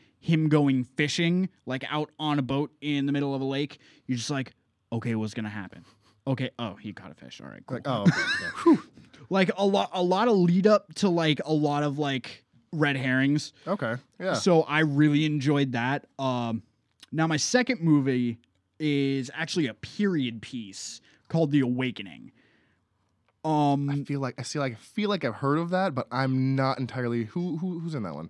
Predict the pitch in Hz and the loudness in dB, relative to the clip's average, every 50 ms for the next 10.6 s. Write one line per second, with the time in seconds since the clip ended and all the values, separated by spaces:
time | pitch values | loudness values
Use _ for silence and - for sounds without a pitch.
0 | - - 185 190 190 185 185 190 185 190 190 190 190 196 175 - - 233 233 240 | -10 -8 -6 -4 -4 -2 -2 -4 -2 -2 -2 -2 -2 -2 -4 -2 0 2 2 4
1 | 233 233 208 - - - - 165 151 143 135 123 117 - _ _ - 135 - - | 2 2 -2 -4 -8 -10 -6 -4 -2 -2 -2 -4 -6 -12 _ _ -14 -12 -4 0
2 | 185 165 165 160 156 170 165 165 156 - 160 156 139 185 190 190 - 185 160 180 | 2 2 2 2 0 0 -2 -4 -6 -4 -4 -2 0 0 0 0 0 0 0 2
3 | 196 196 190 196 196 175 147 - 170 170 180 180 180 175 139 - 147 143 160 170 | 2 2 2 2 2 0 0 0 0 0 0 -2 -2 -4 -4 -4 -6 -4 -2 0
4 | 170 175 175 175 175 180 - - - - - - - - - - - - - - | 0 0 0 0 0 -2 -4 -6 -8 -8 -10 -12 -14 -14 -14 -14 -14 -14 -16 -18
5 | - _ 110 101 _ 101 104 131 135 - 123 - - 127 123 - 123 101 85 65 | -20 _ -20 -20 _ -12 -12 -12 -10 -12 -14 -12 -10 -10 -10 -10 -12 -12 -12 -10
6 | 73 95 151 165 165 160 156 - - 151 156 101 - - 87 - 185 165 170 160 | -10 -8 -6 -6 -4 -4 -4 -4 -4 -4 -6 -6 -6 -6 -2 0 4 6 6 8
7 | 156 156 156 156 196 226 202 175 170 175 175 151 127 151 147 147 147 139 127 - | 8 8 6 6 6 6 6 8 6 6 6 4 2 2 2 2 2 0 0 0
8 | 139 135 131 123 123 120 117 - - - - - 147 147 143 143 143 143 143 143 | -2 -2 -2 -2 -4 -6 -8 -10 -14 -16 -14 -8 -6 -4 -2 0 0 0 0 0
9 | 143 147 147 147 139 - - - - 190 196 196 202 196 196 202 202 202 - 165 | 0 0 -2 -2 -4 -6 -12 -6 -2 0 0 2 2 0 0 0 -2 -4 -6 -4
10 | 165 170 165 165 165 165 165 165 143 - - | -2 0 0 2 0 0 0 -2 -4 -6 -12